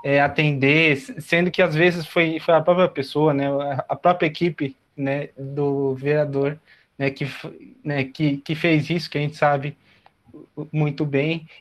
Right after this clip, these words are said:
E, então, é, é necessário que a gente, é, esclareça, né? E é claro, em um momento tão difícil que a gente tá vivendo, né, onde as pessoas também, é, têm, é,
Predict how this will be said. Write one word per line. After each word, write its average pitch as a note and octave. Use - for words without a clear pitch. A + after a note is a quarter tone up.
E, D#3
então, E3+
é, D3+
é -
necessário F3+
que F#3+
a F3+
gente, F#3+
é, F#3
esclareça, G3
né? D#3
E D#3+
é E3+
claro, E3
em E3
um F3+
momento F#3
tão G3+
difícil F#3+
que -
a F3
gente D#3+
tá E3+
vivendo, C#3+
né, C#3+
onde D3
as D#3
pessoas D#3
também, D3
é, B2+
têm, E3
é, A#2+